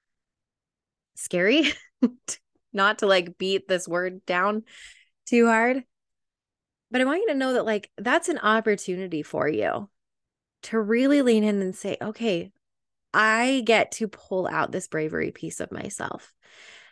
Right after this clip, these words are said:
And it might be a piece that I don't use very <laughs> often, that might be a little bit rusty, but I'm gonna use this opportunity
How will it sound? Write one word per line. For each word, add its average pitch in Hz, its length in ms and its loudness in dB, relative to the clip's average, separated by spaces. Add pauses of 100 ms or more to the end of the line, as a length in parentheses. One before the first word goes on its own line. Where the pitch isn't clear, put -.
(140)
And 208 120 2
it 220 60 2
might 262 260 2
be 277 120 2
a 269 60 2
piece 277 240 -4
that - 120 -6
I 214 140 2
don't 247 220 0
use 226 200 0
very 240 260 2
<laughs> - 220 -14
often, 208 100 -10 (800)
that 233 80 0
might 240 220 2
be 269 80 0
a 262 80 2
little 247 200 0
bit 233 120 0
rusty, 175 640 -4 (2000)
but 214 160 2
I'm 214 320 4
gonna 220 180 4
use 202 400 2
this 196 240 0
opportunity 190 920 -2